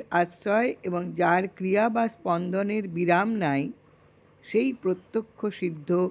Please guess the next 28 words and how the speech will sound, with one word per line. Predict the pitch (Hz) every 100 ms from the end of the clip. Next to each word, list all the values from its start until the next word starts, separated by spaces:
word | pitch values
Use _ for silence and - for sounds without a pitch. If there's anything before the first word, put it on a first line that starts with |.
| - - _ -
প্রাণ | 165 170 190 202
স্বভাব | 190 175 160 170 165
সঙ্গ | - 170 156 151 156 151
কু-, | -
সং-, | - 165 160 - - -
দেবতার | 165 175 180 185 170 165 - - -
সঙ্গ | - 170 170 165 160
করিতে | - 139 131 143
হয়। | 147 139 143 - _ _ - _ _
একটা | 180 185 262
কিছু | 240 269 269
আশ্রয় | 190 185 - 233
বা | 240 233
অবলম্বন | 196 208 214 214 214
না | 202 175
করিয়া | - 202 220 165 165 - _ _ -
সাধন | - 170 175 233 226
ভজনে | 196 190 196 196
অগ্রসর | 151 143 147 - 151 151 147
হওয়া | 143 143 135
যায় | 143 127
না। | 131 135 -
কাজেই | 165 180 196 - - -
যিনি | 147 220 233
সকলের | 220 226 - 226 233 233 -
আশ্রয়, | 196 - 214 220 247
সর্বভূতের | 240 175 165 175 170 170 - 185
প্রাণ | 170 175 165 190